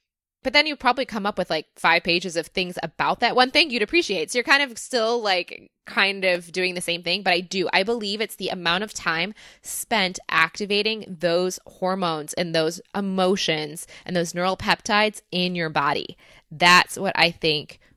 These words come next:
really is the powerful piece. And I don't know, maybe long term I'll be able to get so strong at this that I can get to that same frequency emotionally,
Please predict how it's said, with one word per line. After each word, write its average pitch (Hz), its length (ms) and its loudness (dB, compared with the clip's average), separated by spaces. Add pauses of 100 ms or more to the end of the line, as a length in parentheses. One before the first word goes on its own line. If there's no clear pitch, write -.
really 160 880 -2 (440)
is 165 540 0
the 156 200 -6
powerful 160 1000 0 (280)
piece. - 520 -6 (320)
And 196 340 -2
I 330 120 6
don't 330 180 0
know, 185 180 2
maybe 262 360 -2
long 226 360 2
term 233 380 -2
I'll 208 120 4
be 202 200 2
able 220 120 2
to 233 80 2
get 190 160 2
so 196 200 0
strong 185 380 2
at 208 100 -6
this 175 160 0
that 175 140 2
I 170 100 6
can 208 140 -6
get - 160 0
to 202 100 -4
that - 180 2
same 175 200 -2
frequency 226 680 -4
emotionally, 226 640 -4